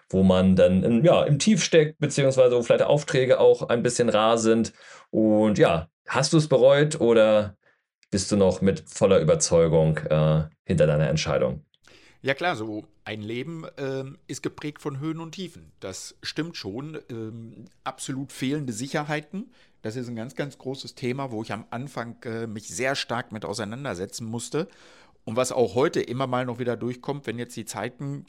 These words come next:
Speaker 2: gerade jetzt, äh, wo es wirtschaftlich und politisch ja doch eine große Herausforderung, nicht ganz so, äh, rosig sind. Aber, äh, nein, s-, bereut habe ich die, die Sache, wie gesagt,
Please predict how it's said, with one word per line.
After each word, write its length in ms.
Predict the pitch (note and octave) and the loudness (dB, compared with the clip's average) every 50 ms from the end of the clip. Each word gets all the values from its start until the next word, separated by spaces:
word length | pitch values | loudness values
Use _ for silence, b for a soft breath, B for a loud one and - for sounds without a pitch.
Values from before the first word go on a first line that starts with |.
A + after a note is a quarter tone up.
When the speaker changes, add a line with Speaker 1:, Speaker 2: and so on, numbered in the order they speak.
| _ - | _ -10
Speaker 2:
gerade 280 | A2+ - G2 G#2 A2 | -6 -4 -4 -4 -4
jetzt, 460 | G#2+ A#2 B2+ - - - - - - - | -4 -6 -8 -8 -10 -14 -14 -14 -14 -10
äh, 320 | - A2+ G#2+ G#2+ G#2+ G#2+ G#2 | -8 -6 -6 -4 -6 -6 -8
wo 220 | G2+ G2+ A2 A2+ | -10 -8 -8 -8
es 140 | G#2+ - A2 | -8 -6 -6
wirtschaftlich 540 | A2+ B2 B2 - C3 - - C#3 B2+ - A#2 | -6 -6 -6 -6 -10 -10 -10 -12 -12 -10 -12
und 80 | G#2 | -10
politisch 480 | - A#2+ A2 G#2+ B2 B2 - A2+ - - | -10 -8 -8 -8 -8 -10 -10 -10 -8 -6
ja 80 | G#2+ | -6
doch 220 | G#2 A2 G#2+ - - | -6 -6 -8 -8 -10
eine 80 | A2 | -12
große 320 | G#2 - - A#2 - - A2+ | -10 -8 -8 -8 -6 -4 -4
Herausforderung, 720 | G#2 - A2 A#2+ - - - B2+ A#2+ A#2+ B2+ C3+ C#3+ - b b b b b b b b _ | -2 -2 -4 -4 -4 -2 -4 -4 -2 -2 -6 -8 -10 -14 b b b b b b b b _
nicht 260 | A2 A2 G#2 - _ | -6 -6 -6 -6 _
ganz 260 | G#2+ A2 C#3+ D3+ - | -6 -6 -6 -6 -6
so, 360 | - A2+ G#2+ A2 G#2 G2+ - - | -4 -2 0 0 -2 -2 -4 -6
äh, 80 | - G#2+ | -8 -6
rosig 600 | G2+ G2+ G2+ F#2+ F#2+ G2 G2+ A2+ G#2 A2+ G#2+ - | -4 -4 -4 -6 -4 -4 -4 -4 -4 -8 -10 -10
sind. 320 | - G2 G#2+ C3+ G3 - b b b b b b b b b b b b b _ _ _ _ _ _ _ | -8 -6 -6 -6 -8 -12 b b b b b b b b b b b b b _ _ _ _ _ _ _
Aber, 640 | G#2+ G#2 G#2+ A#2+ B2 B2 B2+ B2 B2+ C3 A#2+ - - | -4 -2 -2 0 0 0 2 2 0 -2 -4 -4 -6
äh, 420 | B2+ B2+ A#2+ A#2+ A#2+ A#2+ A#2+ A#2+ - - _ | -4 -2 -2 0 0 0 -2 -2 -4 -8 _
nein, 420 | - B2+ C3+ C3+ C#3 A2+ F#2 F2 D2 _ C#2 C2 | -10 -6 -4 -4 -4 -4 -6 -10 -14 _ -20 -20
s-, 460 | C3 - - - - - - - - _ _ _ _ _ _ _ _ | -20 -20 -20 -20 -20 -20 -20 -20 -20 _ _ _ _ _ _ _ _
bereut 1080 | - F#3+ F#3+ D#3 E3 F#3+ F#3 - - A3+ A#3+ G3 C#3+ C3+ A#2+ A#2 D3 D#3 E3 - C3 | -20 -20 -20 -20 -20 -20 -20 -20 -20 -20 -16 -2 -2 -2 2 4 4 2 2 0 -4
habe 140 | D#3 - - | -6 -6 -8
ich 100 | C#3+ - | -10 -8
die, 280 | - C#3 C3+ C#3 C#3 C#3 | -8 -6 -6 -4 -6 -6
die 160 | C3 C3+ C3 | -6 -8 -6
Sache, 300 | A#2+ B2+ B2 - C#3+ A#2+ | -4 -6 -6 -6 -8 -10
wie 100 | B2+ C3 | -8 -8
gesagt, 540 | C3 B2+ A#2 A#2+ A2 A2 - _ - - | -8 -6 -4 -4 -4 -4 -6 _ -16 -18